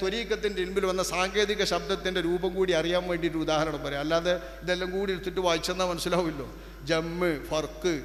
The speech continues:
ജമ്മുൽ ജമ്മ്, ഫർക്ക് സാനി, ഫർക്ക് അവല്, ഇങ്ങനെ പോകുക. അത് ഈ പോകുന്ന എല്ലാം കൂടി വിവരിച്ചാൽ പെട്ടെന്ന് മനസ്സിലാക്കി കൊടുക്കാനും കഴിയില്ല, ആളുകൾക്ക് മനസ്സിലാവില്ല. ഈ മുശാഹദത്ത്,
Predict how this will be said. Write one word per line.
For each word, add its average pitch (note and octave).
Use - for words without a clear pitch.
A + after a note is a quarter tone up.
ജമ്മുൽ E3+
ജമ്മ്, E3+
ഫർക്ക് D#3
സാനി, E3+
ഫർക്ക് D#3
അവല്, D3+
ഇങ്ങനെ G3+
പോകുക. D3+
അത് A2+
ഈ -
പോകുന്ന B3
എല്ലാം G#3+
കൂടി A3+
വിവരിച്ചാൽ F#3+
പെട്ടെന്ന് G3+
മനസ്സിലാക്കി F#3
കൊടുക്കാനും G#3
കഴിയില്ല, A3
ആളുകൾക്ക് F3
മനസ്സിലാവില്ല. C#3+
ഈ -
മുശാഹദത്ത്, F#3+